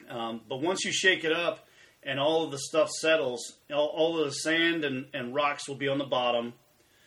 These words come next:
and above the sand will be your silt, and then any,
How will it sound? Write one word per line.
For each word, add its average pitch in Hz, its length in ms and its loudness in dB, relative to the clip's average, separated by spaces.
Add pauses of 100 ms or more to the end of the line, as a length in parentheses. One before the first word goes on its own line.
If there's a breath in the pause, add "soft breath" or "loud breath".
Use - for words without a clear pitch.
(480 soft breath)
and 131 400 -2 (220)
above 156 360 2
the 160 80 -4
sand 165 340 -2
will 156 100 0
be 147 140 -2
your 147 180 -2
silt, 156 480 0 (580)
and 131 220 -6
then 139 180 0
any, 147 560 -2